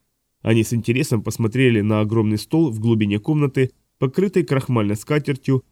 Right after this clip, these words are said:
и уставленный хрусталем и фарфором. В центре стола располагался массивный канделябр. Свечи в нем уже горели. «Как красиво», —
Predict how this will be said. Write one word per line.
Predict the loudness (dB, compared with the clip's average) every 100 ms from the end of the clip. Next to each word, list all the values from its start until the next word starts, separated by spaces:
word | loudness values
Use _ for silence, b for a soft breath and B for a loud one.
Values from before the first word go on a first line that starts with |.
| _
и | -8 -2
уставленный | -2 0 0 2 2 -2 -2
хрусталем | -4 -2 0 2 2 0
и | -6
фарфором. | -4 -4 -4 -10 -10 -12 _ _ _ _ _ _ _ _ _
В |
центре | 0 2 2 0
стола | -2 0 0 0 -4 -6
располагался | -4 -2 0 2 0 0 0
массивный | 0 0 -2 -2 -2
канделябр. | -2 0 0 0 -2 -10 -14 _ _ _
Свечи | -2 -2 0
в | -2
нем | 0 -2 -2
уже | -2 0
горели. | 0 0 0 -4 -10 -20 _ _ _ _ _ -6
«Как | -6 -2
красиво», — | -4 -2 0 0 0